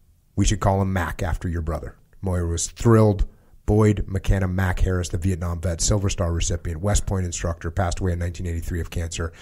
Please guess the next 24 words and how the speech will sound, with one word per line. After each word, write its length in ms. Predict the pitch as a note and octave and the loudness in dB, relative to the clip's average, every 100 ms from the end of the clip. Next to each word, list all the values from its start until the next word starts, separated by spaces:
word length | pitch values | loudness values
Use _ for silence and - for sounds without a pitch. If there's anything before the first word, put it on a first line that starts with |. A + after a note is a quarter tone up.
| - - | -20 -8
We 120 | G#2 | -2
all 120 | F#2 F2+ | 0 2
thought 220 | F#2 F2 | 0 0
of 80 | E2+ | -2
him 100 | E2+ | -2
regularly. 540 | E2+ E2 E2+ E2+ E2 - - - - | -2 0 -2 -2 -6 -10 -20 -20 -6
When 120 | F#2+ | -2
our 100 | F2+ | 0
son 240 | F2+ G#2 G2 | 2 2 2
was 140 | F#2 | 0
born 280 | E2+ F2+ F2 | 0 0 2
on 60 | |
November 320 | F2 E2+ F#2+ F2+ | 0 2 2 4
tenth, 500 | - - G#2+ - - - | 6 6 4 0 -12 -6
nineteen 400 | G2 F#2+ F#2+ G2+ | -2 0 0 0
ninety, 320 | F#2 F2+ E2+ | 0 -2 -2
almost 260 | F2 F2+ - | -2 -2 -2
two 140 | - | 0
years 220 | G2+ G2 | 2 2
to 80 | - | 0
the 60 | F#2 | -2
day 200 | F#2 F2+ | 0 0
after 240 | F2+ - | 0 -2
Sophie, 540 | F#2+ - F2+ - E2 | -2 0 -2 -2 -6